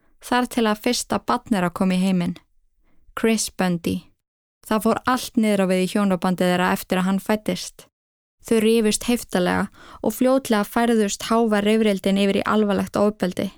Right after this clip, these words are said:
Hún fór einu sinni frá honum og átti í sambandi við annan mann. Það hins vegar entist ekki lengi.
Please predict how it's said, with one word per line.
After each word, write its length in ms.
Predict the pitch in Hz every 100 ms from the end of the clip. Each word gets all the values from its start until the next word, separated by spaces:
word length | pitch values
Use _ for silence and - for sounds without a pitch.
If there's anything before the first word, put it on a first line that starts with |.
| _ _ _ _ _ _
Hún 160 | 262 247
fór 240 | 262 277
einu 160 | 285 269
sinni 160 | 254 240
frá 240 | - 254
honum 280 | 233 208 208
og 120 | 226
átti 240 | - 226
í 40 | 208
sambandi 480 | 233 233 220 208 202
við 80 | -
annan 400 | 226 220 185 190
mann. 280 | 196 180 185 - _ _ _ _ _ _ - -
Það 220 | 220 214
hins 200 | 226 220 214
vegar 220 | 202 202
entist 480 | 240 - - 208 220
ekki 200 | 214 214
lengi. 380 | 214 208 -